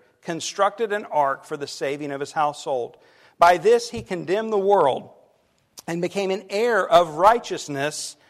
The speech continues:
that comes by faith." There's no other way. So no, no, he was a great guy, but he wasn't righteous in and of himself. He didn't check all the, the tick boxes that God had set up and measure up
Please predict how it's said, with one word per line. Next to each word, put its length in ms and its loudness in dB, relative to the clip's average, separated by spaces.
that 260 0
comes 680 -8
by 440 0
faith." 540 -14
There's 180 -4
no 220 0
other 160 -2
way. 400 -8
So 240 -2
no, 240 0
no, 460 -6
he 140 -8
was 140 -8
a 20 -20
great 240 -4
guy, 540 -2
but 100 -2
he 60 -2
wasn't 320 2
righteous 580 -2
in 140 -8
and 140 -4
of 120 -2
himself. 800 -4
He 140 -8
didn't 360 -8
check 280 -6
all 160 0
the, 160 -2
the 180 -6
tick 320 -12
boxes 460 -2
that 180 -10
God 240 4
had 160 -6
set 200 -4
up 200 2
and 140 -6
measure 380 -8
up 420 -2